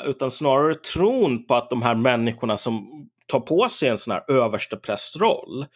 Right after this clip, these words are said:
att de skulle stå över politiken. Så att det blir, ehm,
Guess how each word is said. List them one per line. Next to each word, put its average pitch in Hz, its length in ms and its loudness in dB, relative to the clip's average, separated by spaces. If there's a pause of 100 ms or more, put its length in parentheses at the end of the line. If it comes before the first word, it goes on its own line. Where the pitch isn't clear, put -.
(380)
att - 200 -4
de 170 260 2
skulle 139 240 -4
stå 139 300 2
över 123 180 2
politiken. 139 680 -2 (1040)
Så - 140 -2
att 143 120 -2
det 151 60 -4
blir, 147 580 2
ehm, 110 340 0